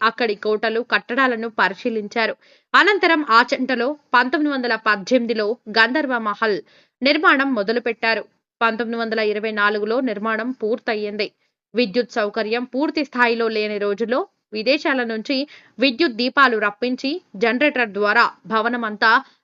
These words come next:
రంగురంగుల దీపాలతో జిగేలమనిపించేవారని పూర్వీకులు చెబుతారు. గంధర్వ మహల్ పేరుకు తగ్గట్టుగానే గంధర్వులే నిర్మించారా అన్నట్లుగా అద్భుత కళా నైపుణ్యంతో చూపరులను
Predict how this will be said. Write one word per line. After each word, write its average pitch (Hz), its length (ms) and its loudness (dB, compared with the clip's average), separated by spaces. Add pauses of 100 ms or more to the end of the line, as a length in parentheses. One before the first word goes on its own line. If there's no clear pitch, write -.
రంగురంగుల 269 680 2
దీపాలతో 240 680 -2 (600)
జిగేలమనిపించేవారని 247 1300 0
పూర్వీకులు 247 520 0
చెబుతారు. 208 500 -2 (360)
గంధర్వ 226 460 -2
మహల్ 208 320 -4
పేరుకు 202 400 -4
తగ్గట్టుగానే 220 840 -2 (420)
గంధర్వులే 269 640 4
నిర్మించారా 240 640 0 (160)
అన్నట్లుగా 226 640 -2 (340)
అద్భుత 277 460 0
కళా 226 300 0
నైపుణ్యంతో 226 720 -4 (440)
చూపరులను 285 600 4